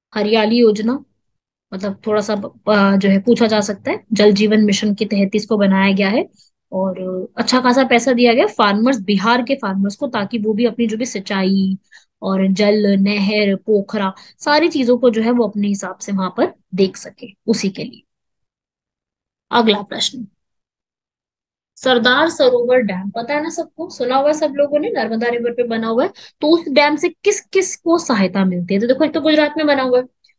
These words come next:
महाराष्ट्र, एमपी, राजस्थान, सारे आसपास है ना, तो उन सबको सहायता मिलती है। गुजरात, महाराष्ट्र, एमपी और राजस्थान,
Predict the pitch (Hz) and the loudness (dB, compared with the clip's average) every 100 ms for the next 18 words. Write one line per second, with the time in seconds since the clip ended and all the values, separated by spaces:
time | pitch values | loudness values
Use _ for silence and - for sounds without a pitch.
0 | _ - 208 214 226 - 320 - 214 208 | _ -2 0 0 -2 -2 -4 -2 -2 0
1 | 247 190 185 - _ _ 269 294 294 294 | 0 -2 -6 -14 _ _ 2 2 2 0
2 | 311 311 349 440 _ - 247 208 202 196 | -2 -2 -6 -10 _ -8 -6 -6 -10 -14
3 | 185 - - - _ _ _ _ _ _ | -14 -20 -20 -20 _ _ _ _ _ _
4 | - 208 196 220 277 269 208 196 196 - | -6 -4 0 0 0 0 -2 0 -2 -6
5 | 269 359 - 208 196 220 196 196 494 - | -8 -8 -6 -2 -2 -2 -2 0 -2 -6
6 | _ - 208 180 180 - - 190 | _ -4 -2 -2 -8 -10 -6 -6